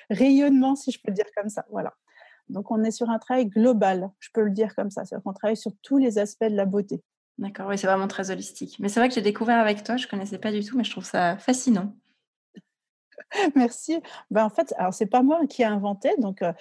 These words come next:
Speaker 1: euh, en tout cas, en France, moi, j'ai découvert cette, euh, cette, euh, approche, cette technique, euh,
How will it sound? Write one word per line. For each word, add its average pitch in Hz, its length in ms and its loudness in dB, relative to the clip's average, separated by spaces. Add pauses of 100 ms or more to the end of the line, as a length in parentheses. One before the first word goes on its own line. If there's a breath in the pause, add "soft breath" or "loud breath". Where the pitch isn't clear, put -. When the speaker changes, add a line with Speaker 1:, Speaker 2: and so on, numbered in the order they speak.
(360 loud breath)
Speaker 1:
euh, 151 120 0
en - 80 -2
tout - 140 -12
cas, 247 100 0
en 226 120 2
France, 247 440 -2
moi, 220 140 2
j'ai 214 140 2
découvert 214 600 -2
cette, 196 300 -6
euh, 190 220 -2
cette, 190 380 -8
euh, 185 220 0
approche, 226 520 -2
cette - 180 -4
technique, 220 440 -4
euh, 185 120 -2